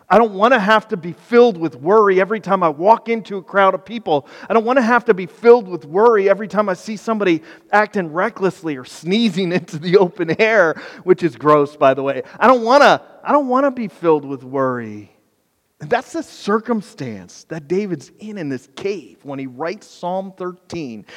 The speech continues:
It's a circumstance that isn't that dissimilar from what you're dealing with right now. And David says, "How long,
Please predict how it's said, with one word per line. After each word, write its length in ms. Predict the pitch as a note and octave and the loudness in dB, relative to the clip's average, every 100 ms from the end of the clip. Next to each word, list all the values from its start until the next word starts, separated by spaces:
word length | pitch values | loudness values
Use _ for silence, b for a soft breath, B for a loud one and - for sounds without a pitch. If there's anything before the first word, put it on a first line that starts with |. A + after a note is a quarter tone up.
| B - | B -14
It's 180 | D3 | -12
a 60 | C#3+ | -12
circumstance 840 | - - C4 A3+ D3 - C#3+ C#3 - | -12 -6 -6 -6 -14 -10 -10 -10 -8
that 140 | C#3+ | -4
isn't 560 | G3 G#3 B3 F3 B2+ A2+ | -4 -2 -6 -6 -16 -4
that 360 | F3+ G3 - b b b B2 | -4 -4 -12 b b b -6
dissimilar 1040 | E3 F#3+ - - B3+ A#3 D3+ B2 B2 C3 - B B | -4 -4 -8 -6 0 0 -2 -8 -8 -10 -12 B B
from 260 | - C#3+ | -10 -8
what 280 | C#3+ D#3+ - | -6 -8 -6
you're 100 | E3 | -8
dealing 600 | C#3+ A2 D#3+ E3 D#3 C#3 | -8 -8 -4 -2 -2 -6
with 200 | C3 B2 A#2+ | -10 -12 -10
right 360 | A#2+ B2 A#2 | -8 -6 -8
now. 440 | A2+ G2+ - _ _ b b | -16 -20 -20 _ _ b b
And 100 | - | -14
David 320 | B2+ F3+ D#3+ B2+ | 0 0 0 -12
says, 360 | - C3 B2 | -6 -6 -6
"How 260 | - D3+ F3 | -10 -6 -4
long, 760 | G3+ F#3 C#3 D3+ C#3 G2+ D#2+ | -6 -10 -6 -4 -4 -8 -16